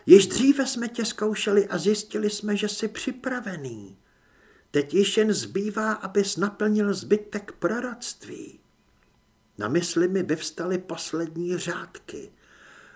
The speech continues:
Úlomky obsidiánu ve vzduchu, šílené máchání sekerou. „Pouze ten bude mít vůli, pouze ten bude mít moc využít lásku k dívce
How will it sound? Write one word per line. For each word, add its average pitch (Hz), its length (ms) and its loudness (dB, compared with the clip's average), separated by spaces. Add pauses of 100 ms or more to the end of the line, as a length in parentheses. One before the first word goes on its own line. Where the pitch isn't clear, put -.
(120)
Úlomky 143 560 6
obsidiánu 151 840 0
ve 139 100 2
vzduchu, 135 540 -4
šílené 147 680 -2
máchání 147 680 -6
sekerou. 101 800 -10 (1200)
„Pouze 117 500 6
ten 131 420 2
bude 127 380 8
mít 139 360 2
vůli, 95 580 2 (400)
pouze 110 420 4
ten 123 380 2
bude 127 260 10
mít 131 340 0
moc 131 500 -4
využít 123 640 -4
lásku 113 540 0
k 87 100 -12
dívce 131 720 -4